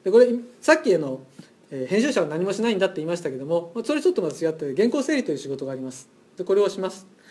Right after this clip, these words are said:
で、これについてはですね、編集の仕事の革新的なところでもありますので、えっと、これから後の時間を取って、ちょっとじっくりとお話ししたいと思います。で、で、進行管理。えっと、先ほどコーディネーターという話しましたけれども、まさにそういうことでして、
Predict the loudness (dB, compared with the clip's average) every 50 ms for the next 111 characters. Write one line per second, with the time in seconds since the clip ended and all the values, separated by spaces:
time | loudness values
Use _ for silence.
0 | -20 -20 -20 _ _ _ 2 4 4 6 4 2 2 0 0 0 0 2 2 2
1 | 2 0 -2 -6 -6 -8 -6 -6 -6 -6 -4 -4 -4 -4 -2 -2 -2 -2 -2 -4
2 | -6 -8 -6 -8 -10 -10 -10 -8 -8 -8 -6 -4 -4 -4 -4 -4 -4 0 0 0
3 | 0 0 -4 -8 -10 -8 -8 -10 -10 -10 -12 -10 -4 -4 -4 -4 -6 -10 -14 -14
4 | -12 -10 -10 -8 -8 -8 -8 -8 -8 -8 -8 -10 -10 -10 -14 -16 -18 -16 -16 -16
5 | -18 -4 -2 -2 -2 -2 -6 -14 -20 -20 -20 -20 -20 -18 -18 -14 -14 -14 -14 -14
6 | -16 -18 -18 -18 -14 -14 -8 -6 -6 -6 -6 -8 -10 -12 -16 -18 -20 -20 -20 _
7 | _ _ _ _ _ _ _ _ _ _ _ _ _ _ _ _ _ _ _ _
8 | _ _ _ _ _ _ -20 -20 _ _ _ _ _ _ _ _ _ _ -6 -6
9 | -6 -10 -6 -4 -4 -4 -4 -6 -4 -4 -4 2 4 4 4 4 2 -2 -4 -4
10 | -10 -16 -20 -20 _ _ _ _ _ _ _ -4 -4 0 0 0 2 4 6 6
11 | 6 4 4 6 6 8 8 8 6 6 6 4 4 2 0 -2 -2 -4 -6 -6
12 | -6 -8 -10 -10 -12 -12 -10 -10 -10 -10 -8 -10 -10 -8 -8 -10 -10 -8 -8 -8
13 | -8 -10 -14 -20 _ _ -2 0 0 0 -2 -4 -6 -6 -6 -8 -10 -10 -10 -12
14 | -14 -2 0 0 0 0 -4